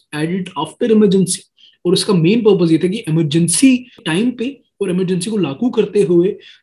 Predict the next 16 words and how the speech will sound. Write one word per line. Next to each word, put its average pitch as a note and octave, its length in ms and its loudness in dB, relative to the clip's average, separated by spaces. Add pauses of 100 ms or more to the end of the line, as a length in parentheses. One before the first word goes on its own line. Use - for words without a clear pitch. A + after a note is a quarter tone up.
(140)
जो E3+ 160 -2
sort G3+ 220 -6
of, A3 120 -4 (420)
अ, D3 340 -8 (1200)
डिस्क्रिपेंसीज G3+ 840 -2
थी, - 180 -20 (680)
ठीक A3+ 180 -4
है, - 160 -4 (300)
जो E3+ 100 -2
कॉन्स्टिट्यूशनलिज्म G3+ 880 0 (340)
के A3 120 0
against G#3 360 0
जो G#3 320 0
फ-, - 180 -16
अ, E3+ 160 -12 (500)
अ, D#3+ 80 -6